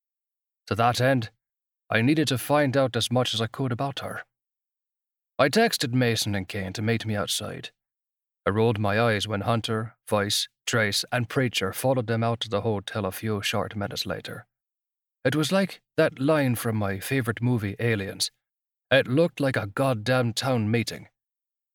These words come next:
but with bikers, not colonists on a faraway world." "Shouldn't you be back at your wedding?"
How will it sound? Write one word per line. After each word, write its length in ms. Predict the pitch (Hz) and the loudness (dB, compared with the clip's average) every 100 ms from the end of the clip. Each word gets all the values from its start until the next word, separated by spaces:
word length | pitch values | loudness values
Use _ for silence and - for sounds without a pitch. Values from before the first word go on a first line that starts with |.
| - | 0
but 120 | 147 | 2
with 200 | 165 - | 2 0
bikers, 500 | 185 208 - - - | 2 2 0 -6 2
not 300 | 185 160 - | 2 2 0
colonists 540 | - 147 117 104 - | 2 4 4 0 -2
on 100 | 110 | -2
a 60 | 85 | -4
faraway 560 | - 120 127 113 101 95 | -4 0 2 2 0 0
world." 400 | 110 95 - - _ _ _ _ _ _ _ _ _ _ | -2 -2 -6 -16 _ _ _ _ _ _ _ _ _ _
"Shouldn't 460 | - 294 269 170 143 | 2 4 6 4 4
you 180 | 165 | 4
be 100 | 151 | 2
back 260 | 127 143 135 | 4 4 4
at 140 | 131 | 0
your 160 | 127 113 | 2 4
wedding?" 380 | 120 143 139 | 4 4 2